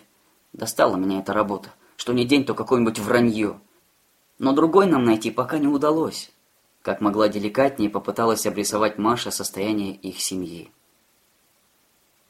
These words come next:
Работа в фотосалоне оказалась нервной, даже не тем, что приходилось постоянно менять род деятельности,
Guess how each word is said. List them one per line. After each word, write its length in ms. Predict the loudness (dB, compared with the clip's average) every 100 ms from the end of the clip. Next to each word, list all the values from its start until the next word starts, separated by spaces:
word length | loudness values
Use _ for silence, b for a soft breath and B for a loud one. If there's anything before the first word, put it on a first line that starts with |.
| _ _ _
Работа 360 | -2 0 0 -2
в 60 |
фотосалоне 580 | -2 0 2 2 2 2
оказалась 560 | 0 0 0 0 -2 -6
нервной, 640 | -2 2 2 0 -4 -8 b b b -10
даже 300 | -2 0 0
не 100 | 2
тем, 200 | 2 0
что 180 | -2
приходилось 560 | -4 -2 -2 2 0 0
постоянно 380 | -6 -2 0 2
менять 280 | 2 2 2
род 180 | -2
деятельности, 680 | 2 0 0 -4 -8 -10 -12